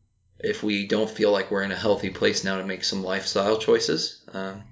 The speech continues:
you know, maybe you are a parent and you're going, "I really don't have a lot of time for extended Bible study right now. Maybe after the kids are in bed, or if I'm an early riser, before they get up, I can squeeze some time." So I wanna give you some suggestions.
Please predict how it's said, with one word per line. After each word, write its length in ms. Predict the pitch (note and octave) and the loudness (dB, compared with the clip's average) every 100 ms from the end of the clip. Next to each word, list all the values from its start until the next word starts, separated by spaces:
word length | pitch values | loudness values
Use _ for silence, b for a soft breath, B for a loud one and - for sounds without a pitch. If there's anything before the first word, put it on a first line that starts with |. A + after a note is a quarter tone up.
| B B B B B B - | B B B B B B 0
you 120 | A2 | 2
know, 260 | G#2 G2+ G2+ | 4 2 2
maybe 280 | G2+ G2+ G#2+ | 0 0 -2
you 520 | G#2 G2+ G2+ G2+ G#2 | -2 -6 -6 2 2
are 220 | - G2+ | 4 2
a 120 | G2 | 2
parent 460 | G2 G#2 G#2+ C#3+ - | -2 2 4 2 0
and 120 | G2+ | -2
you're 120 | G2 G2+ | -2 -2
going, 300 | G2+ F#2+ F2+ | -2 -4 -2
"I 60 | |
really 200 | A2 C#3+ | 2 4
don't 200 | A#2+ G#2+ | 4 0
have 140 | G#2+ G2 | -2 -2
a 40 | |
lot 160 | F#2+ F#2+ | 0 0
of 80 | F2+ | -2
time 260 | G2 F#2+ | -4 -4
for 400 | F#2 F#2+ F#2 - | -2 -2 -2 -4
extended 480 | - - - G2 F#2+ | -8 -6 -2 -2 -2
Bible 260 | F#2 - - | -2 -2 -2
study 260 | - F#2 F2+ | -2 0 2
right 240 | D#2 - | 0 0
now. 220 | C#2+ C2 | -6 -8
Maybe 280 | E2 G2 G2 | -8 -4 -2
after 220 | F#2+ - | -2 -4
the 60 | F#2+ | -10
kids 260 | - C3 A2+ | -2 0 2
are 120 | G#2 | 2
in 100 | G2+ | 2
bed, 320 | G2+ G2 F#2+ B B B | 2 0 -2 B B B
or 120 | - F#2+ | -2 -2
if 100 | G2 | 0
I'm 100 | G2 | 0
an 80 | |
early 220 | G2 G2+ F#2+ | 0 2 2
riser, 400 | F#2+ G2 G2 F#2 | 2 0 0 -4
before 320 | - A2 G#2 | -2 2 2
they 100 | G2 | 2
get 160 | G2 | -2
up, 220 | F#2+ F2+ - | 0 -2 -4
I 80 | |
can 180 | F2 G2 | -8 -6
squeeze 340 | - - G2 - | -4 -4 -6 -6
some 120 | F#2+ | -6
time." 320 | G#2 F#2 - | -6 -6 -4
So 260 | - G#2 G2 | 2 2 2
I 120 | A2+ | 2
wanna 180 | B2+ A#2 | 2 4
give 180 | A2+ | 4
you 80 | A2 | 2
some 200 | G#2 G#2 | 0 0
suggestions. 800 | - F#2+ G2+ A2 - G#2 C#3 - | 0 0 4 4 2 -2 -4 -8